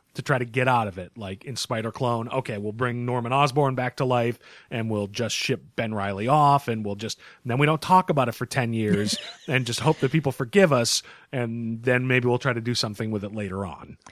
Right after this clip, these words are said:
Speaker 2: Whereas I was going with the Indiana Jones one because of the idea of, all right, suppose they did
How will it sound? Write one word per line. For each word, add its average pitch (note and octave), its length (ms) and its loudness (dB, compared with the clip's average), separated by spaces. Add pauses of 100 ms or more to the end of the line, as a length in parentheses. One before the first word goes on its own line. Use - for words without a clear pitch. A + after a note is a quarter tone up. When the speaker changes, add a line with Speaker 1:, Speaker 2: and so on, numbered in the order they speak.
(420)
Speaker 2:
Whereas G#3+ 220 6
I B3 160 8
was C4+ 140 6
going A3 160 4
with G3 120 2
the F#3 140 -2
Indiana E3 400 0
Jones G3+ 460 4
one E3 180 2
because E3 320 0
of E3 60 -2
the E3 120 0
idea D#3+ 440 4
of, D3+ 200 2
all F3+ 80 4
right, E3+ 140 6
suppose F3 380 4
they E3 160 0
did E3+ 400 4